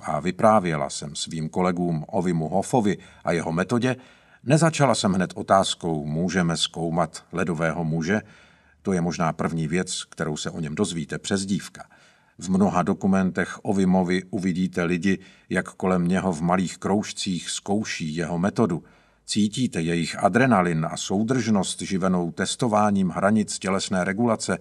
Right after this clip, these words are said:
když se v kraťasech potápí do ledu, třeba uprostřed studené polské zimy, a těla zahřívají myšlením a dechovou metodou.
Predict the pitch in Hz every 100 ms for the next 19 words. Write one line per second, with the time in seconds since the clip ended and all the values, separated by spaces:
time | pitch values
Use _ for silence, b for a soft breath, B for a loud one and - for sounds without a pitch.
0 | B B B B 90 - 90 - 104 -
1 | 110 - 90 - 87 82 87 87 90 80
2 | 95 113 107 90 - b b b - 85
3 | - - 87 - - - - - 90 85
4 | 80 80 85 - 92 85 87 113 98 -
5 | b b b b 98 113 101 95 85 87
6 | 80 90 87 90 82 76 85 95 101 101
7 | 101 101 95 - B - 90 - 95 95
8 | 92 110 143 101 71